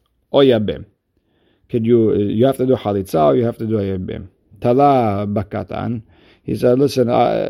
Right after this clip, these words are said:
maybe, uh, the older brother says, uh, you know, uh, what about the younger brother? He's, uh, he's, he's, he's only eight years old right now. Wait till he's bar mitzvah. Ad she'yagdil." Or bagadol, ad she'yavam dinatayam. Or the,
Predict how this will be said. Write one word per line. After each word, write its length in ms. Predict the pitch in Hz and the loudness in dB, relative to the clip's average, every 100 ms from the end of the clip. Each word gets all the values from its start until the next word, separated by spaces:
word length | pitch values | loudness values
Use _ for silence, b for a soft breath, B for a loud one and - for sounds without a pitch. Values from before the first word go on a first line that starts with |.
| 120 | -4
maybe, 560 | 120 117 127 143 143 | -2 0 2 2 2
uh, 220 | 143 127 127 | 0 0 -2
the 240 | 117 127 | -4 -4
older 260 | 113 151 143 | 0 2 2
brother 220 | 135 127 | 0 -2
says, 380 | 127 127 123 120 | -2 -2 -2 -2
uh, 120 | 123 | 0
you 180 | 127 123 | 0 -2
know, 420 | 113 135 139 135 | -4 -4 -4 -4
uh, 40 | |
what 120 | 135 139 | -2 0
about 240 | 147 143 | 0 0
the 80 | 147 | 2
younger 320 | 151 160 156 | 2 2 2
brother? 260 | 123 113 104 | 0 0 0
He's, 320 | 123 139 127 | 0 0 0
uh, 160 | 127 | 0
he's, 300 | 120 120 135 | 2 0 0
he's, 280 | 127 123 120 | 0 0 0
he's 280 | 127 127 123 | 0 -2 0
only 400 | 131 131 135 - | -2 -2 -2 -4
eight 260 | - 131 135 | -2 0 0
years 220 | 120 117 | -2 0
old 220 | 113 107 | -2 -2
right 100 | 107 | -4
now. 220 | 104 117 | -4 -2
Wait 200 | 135 147 | 0 0
till 120 | 143 | 2
he's 160 | 143 147 | 0 2
bar 180 | 147 156 | 2 2
mitzvah. 480 | 160 139 131 104 98 131 | 0 -2 -4 -4 -2 -4
Ad 120 | 131 | -2
she'yagdil." 580 | 147 135 143 151 127 - b b b b b | -2 -2 0 0 -2 -6 b b b b b
Or 440 | 147 156 139 135 | 4 6 6 4
bagadol, 880 | 127 120 123 123 151 160 135 131 113 | 0 -2 -2 0 2 4 2 0 -4
ad 60 | |
she'yavam 360 | 113 131 127 127 | -4 -4 -4 -2
dinatayam. 440 | 135 131 143 135 | -4 -4 -4 -4
Or 100 | 117 | -2
the, 300 | 123 120 113 | -2 -2 -4